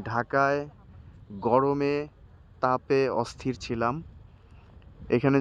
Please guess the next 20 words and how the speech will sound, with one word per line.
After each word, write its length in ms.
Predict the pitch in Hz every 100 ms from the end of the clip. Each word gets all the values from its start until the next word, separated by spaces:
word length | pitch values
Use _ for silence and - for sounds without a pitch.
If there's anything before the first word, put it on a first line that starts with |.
| 139
যখন 220 | 131 143 135
আমি 100 | 139 -
ফেনী 260 | 135 131 143 -
ক্রস 200 | 135 - -
করি 220 | 123 123 147 -
তখন 220 | 123 135 131
থেকেই 260 | 131 131 127
আমি 140 | 127 127 135 - - - - - - - - -
রাস্তায় 340 | 131 - 135 131
কুয়াশা 320 | 147 143 131 123
দেখতে 200 | 117 123 120
পাই, 180 | 127 165 165 - - - - - -
এখানেও 300 | 120 135 135 131
কুয়াশা। 420 | - 135 127 131 143 170 - - - - - - - - - - - - - - - - - - 120
যাই 160 | 135 143
হোক, 140 | 156 143
আল্লাহ 180 | 139 139 143
তাআলার 300 | 139 143 139 139
এই 80 | 135 127 - - - - - - - - - - - - - - - - 135
অপরূপ 420 | 131 143 139 139